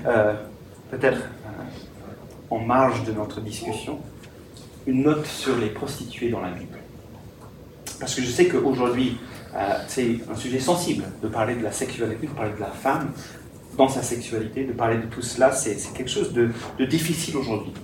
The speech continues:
Tellement les hommes ont été dans des positions de pouvoir, tellement les hommes ont pu, par ce pouvoir même, abuser de la présence des femmes, que ce soit dans le cinéma ou dans la vie politique ou peu importe, même dans l'église. Euh, moi, je pense que c'est juste utile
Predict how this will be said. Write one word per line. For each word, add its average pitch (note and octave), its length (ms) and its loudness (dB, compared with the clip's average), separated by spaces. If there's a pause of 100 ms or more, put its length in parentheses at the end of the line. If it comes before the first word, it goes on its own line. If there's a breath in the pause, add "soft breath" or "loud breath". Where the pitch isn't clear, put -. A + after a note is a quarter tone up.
(240)
Tellement F3 480 10
les A#2+ 260 2
hommes C3 260 4
ont G#2+ 80 2
été B2 460 -2 (200)
dans G#2 160 -6
des G#2 140 -4
positions B2+ 440 0
de A#2 40 -4
pouvoir, A#2 580 -2 (340 loud breath)
tellement D3 240 12
les C3 180 6
hommes C3+ 160 6
ont A2+ 100 0
pu, B2 360 -4 (260 loud breath)
par E3 180 10
ce D#3 80 6
pouvoir B2 400 4
même, A#2 160 2 (440 loud breath)
abuser C#3 540 8
de D3 80 2
la A2+ 100 4
présence A2+ 360 -4
des G#2+ 100 -4
femmes, D3 380 -2 (100)
que A2+ 80 -6
ce A2+ 100 -4
soit B2 160 0
dans A2+ 120 0
le G#2+ 60 -2
cinéma A2+ 440 0
ou F#2+ 280 -4
dans G2+ 260 -4
la G2 100 -6
vie A2 140 -8
politique - 420 -2
ou A2+ 60 -8
peu - 140 -2
importe, - 280 0
même A2+ 140 0
dans G#2+ 80 0
l'église. B2+ 400 0 (580 loud breath)
Euh, A2 240 4 (360)
moi, C#3 100 6
je D3 60 0
pense F#3 160 2
que - 60 -4
c'est B2+ 140 -2
juste B2+ 320 -4
utile C3+ 440 -2